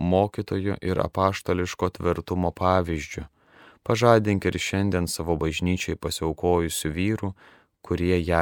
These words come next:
ryžtingai ir išmintingai valdytų. Prašome per mūsų Viešpatį Jėzų Kristų, tavo Sūnų,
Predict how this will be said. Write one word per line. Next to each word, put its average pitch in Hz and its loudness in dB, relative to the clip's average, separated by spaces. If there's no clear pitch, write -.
ryžtingai 104 -2
ir 90 0
išmintingai 85 -2
valdytų. 80 -4
Prašome 85 2
per 82 -6
mūsų 85 -4
Viešpatį 82 -4
Jėzų 80 -6
Kristų, - -6
tavo 85 0
Sūnų, 90 -6